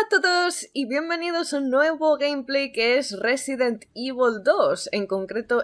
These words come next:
el remake que sacaron hace no tanto tiempo. Eh, bueno, en el canal ya hemos grabado algún Resident Evil, hicimos tanto el cuatro como el cinco en directo con Onion.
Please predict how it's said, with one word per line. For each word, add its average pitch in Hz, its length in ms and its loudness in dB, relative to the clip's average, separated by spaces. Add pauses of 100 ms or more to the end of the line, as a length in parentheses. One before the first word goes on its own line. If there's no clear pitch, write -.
el 202 200 -2
remake 185 640 -4
que 196 80 -8
sacaron 170 840 -2
hace 190 280 -4
no 185 200 -2
tanto 175 480 2
tiempo. 151 680 -6 (540)
Eh, 294 340 6
bueno, 415 300 2 (100)
en 381 80 4
el 349 160 2
canal 339 420 4
ya 339 160 2
hemos 320 240 -2
grabado 254 440 6
algún 247 420 2
Resident 226 460 -2
Evil, 294 340 0
hicimos 220 680 -4
tanto 196 380 0
el 185 260 2
cuatro 202 540 4
como 190 400 0
el 175 180 4
cinco 190 680 2
en 180 160 0
directo 240 420 2
con 233 180 0
Onion. 294 280 0